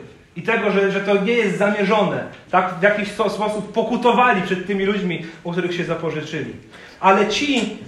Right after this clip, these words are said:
nie zwracali na to uwagi, tylko deptali w prochu ziemi głowy tych biednych i naginali albo gmatwali prawo ubogich. Więc jest tu pewien taki sarkazm wykazany, że ci ludzie przed nimi poku-, właśnie posypują głowy popiołem, że nie mogą spłacić tego długu,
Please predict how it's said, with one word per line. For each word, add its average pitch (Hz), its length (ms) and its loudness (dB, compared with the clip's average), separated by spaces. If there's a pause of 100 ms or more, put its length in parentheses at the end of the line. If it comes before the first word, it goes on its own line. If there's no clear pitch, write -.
(100)
nie 190 100 2
zwracali 208 340 0
na 240 100 2
to 233 120 -2
uwagi, 202 420 2
tylko 202 240 0
deptali 208 560 2
w - 80 -8
prochu 190 360 0
ziemi 160 280 -2
głowy 151 360 0
tych 135 240 -8
biednych 131 520 -8 (280)
i 180 100 -2
naginali 175 600 0
albo 156 220 -2
gmatwali 151 580 -2 (320)
prawo 139 440 -2 (180)
ubogich. 165 680 -2 (840)
Więc 185 280 0
jest 196 160 -2
tu 196 60 -4
pewien 196 220 -2
taki 190 220 -4
sarkazm 170 560 -2
wykazany, 147 600 -6
że 135 100 -14
ci 160 120 -12
ludzie 185 200 -4
przed 165 240 -8
nimi 175 160 -8
poku-, 170 300 -10
właśnie 165 300 -8
posypują 175 460 -4
głowy 185 280 -2
popiołem, 190 460 -2
że 156 120 -8
nie 160 80 -4
mogą 180 260 -2
spłacić 190 440 -6
tego 175 240 -4
długu, 190 440 -2